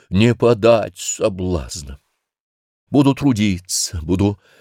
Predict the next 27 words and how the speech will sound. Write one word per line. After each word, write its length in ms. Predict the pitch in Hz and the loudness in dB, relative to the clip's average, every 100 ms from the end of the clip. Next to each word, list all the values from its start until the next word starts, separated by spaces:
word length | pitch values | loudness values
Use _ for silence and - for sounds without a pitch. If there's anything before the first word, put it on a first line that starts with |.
| _ | _
работать 640 | - 87 104 104 117 120 - | -2 0 4 2 2 -2 -10
в 160 | - | -12
поте 500 | - 104 107 117 - | 0 2 2 -2 -6
лица 600 | 107 104 - - 101 95 | -6 -6 -6 -2 -2 -2
в 100 | 90 | -8
деревне 600 | 90 98 90 90 76 62 _ _ - | -4 -2 0 -2 -6 -12 _ _ -4
и 140 | 139 | -2
займусь 480 | 151 139 147 156 143 | 0 0 0 -4 -6
честно, 840 | - - - - 151 135 - 101 104 | -8 -4 -4 0 0 0 -4 -6 -6
так, 180 | 123 | -8
чтобы 240 | - 131 135 - - | -6 -4 -4 -6 0
иметь 400 | 151 156 147 120 | 2 2 -2 0
доброе 640 | 117 151 147 139 139 139 | 4 4 4 -2 -4 -4
влияние 580 | 139 127 131 131 131 120 _ - | -2 0 2 2 -4 -8 _ -2
и 100 | 123 | 0
на 100 | 127 | 0
других. 500 | 120 110 101 82 - | -4 0 0 0 -2
Что 320 | - 147 135 | 0 2 2
ж, 220 | - - _ _ _ | 0 -14 _ _ _
в 80 | - | -10
самом 720 | - 156 156 131 117 104 87 | 0 2 4 2 -4 -6 -12
деле, 460 | - 139 151 120 107 | 0 2 2 0 -2
будто 360 | 92 147 - | -2 -2 0
я 160 | 131 156 | 2 2
уж 160 | 139 - | 0 -2
совсем 540 | - 131 156 165 131 _ _ _ | -4 2 4 4 -2 _ _ _
негодный, 840 | 95 117 139 139 208 185 185 208 | -4 2 4 6 4 0 -2 0